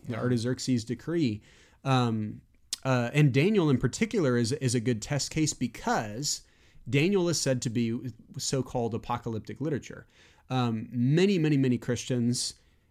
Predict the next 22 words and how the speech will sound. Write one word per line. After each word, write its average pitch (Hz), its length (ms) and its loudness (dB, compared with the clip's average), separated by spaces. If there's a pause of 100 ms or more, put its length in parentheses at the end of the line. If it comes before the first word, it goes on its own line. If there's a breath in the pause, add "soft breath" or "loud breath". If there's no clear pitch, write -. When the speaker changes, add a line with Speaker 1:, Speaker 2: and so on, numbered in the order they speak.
(160)
Speaker 1:
have 117 260 2
heard 196 320 2
this 175 160 0
term 160 260 0
thrown 147 300 0
around, 123 600 0
and 135 140 2
there's 135 140 4
a 131 60 0
lot 131 180 0
of 139 100 -2
people 123 280 0
in, 123 260 -6
in 131 120 -2
Christian 135 360 -4
academia 123 640 -2
who 131 280 2
are, 117 360 -2 (300 soft breath)
who 139 240 2
routinely 127 840 2
label, 120 640 -2 (380 soft breath)
uh, 117 320 -6